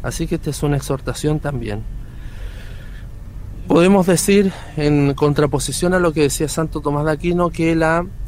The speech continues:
teología en sí no es una sierva de la teolo-, de la teología. La filosofía, perdón, no es una sierva de la teología, como sí afirmaba Aquino. Podemos tener algunas diferencias. Y no somos nadie para discutir con Santo Tomás de Aquino, porque <laughs> obviamente uno admira lo que él hizo.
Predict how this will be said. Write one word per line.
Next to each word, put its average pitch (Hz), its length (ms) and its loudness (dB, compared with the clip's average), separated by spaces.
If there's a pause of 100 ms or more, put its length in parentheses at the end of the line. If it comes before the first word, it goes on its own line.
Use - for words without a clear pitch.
(400)
teología 165 580 6
en 196 100 4
sí 214 240 2
no 196 140 4
es 190 180 0
una 202 480 2
sierva 226 540 2
de 220 60 4
la 214 100 2
teolo-, 208 280 2
de 185 180 0
la 190 100 4
teología. 185 480 0
La 120 180 0
filosofía, 143 600 0
perdón, 185 460 0
no 147 80 0
es - 120 -4
una 165 200 2
sierva 160 320 0
de 170 60 2
la 175 100 2
teología, 170 420 -2
como 135 220 -4
sí - 160 -2
afirmaba 151 500 0
Aquino. 160 360 0
Podemos 135 340 0
tener 147 260 0
algunas 143 320 0
diferencias. 170 500 -4 (680)
Y 131 120 2
no 135 160 4
somos 156 340 2
nadie 160 320 4
para 170 260 4
discutir 156 380 2
con 143 160 0
Santo 147 300 0
Tomás 135 260 2
de 123 60 2
Aquino, 190 340 2
porque 127 480 0
<laughs> - 0 -
obviamente 131 600 0
uno 151 260 2
admira 135 540 2
lo 170 140 4
que 156 140 0
él 147 80 -2
hizo. 196 260 -4